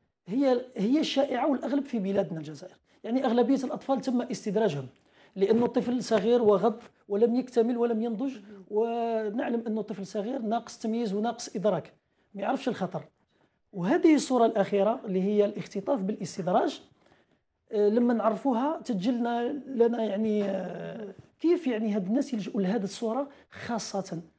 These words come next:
يعني، الاس-، الاختطاف بالاستدراج. الاستدراج هو نقل الطفل رويدا رويدا من حال، من بيئة مألوفة إلى بيئة غير مألوفة دون استعمال العنف.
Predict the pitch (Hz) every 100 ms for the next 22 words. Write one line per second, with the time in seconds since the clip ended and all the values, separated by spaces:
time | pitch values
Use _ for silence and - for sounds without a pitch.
0 | _ - - 226 220 - 220 208 196 -
1 | - - 226 196 185 - 165 165 - _
2 | _ - - - 233 262 - 285 302 370
3 | 320 - _ _ _ _ 208 269 285 -
4 | 240 - 233 220 233 - _ _ _ _
5 | - 220 269 311 240 226 202 190 202 220
6 | 202 208 - 285 285 185 - - 208 208
7 | 320 - 214 202 202 247 277 - 208 190
8 | - - 202 220 214 185 220 220 311 -
9 | - - 175 302 269 254 - 240 247 311
10 | 247 226 262 -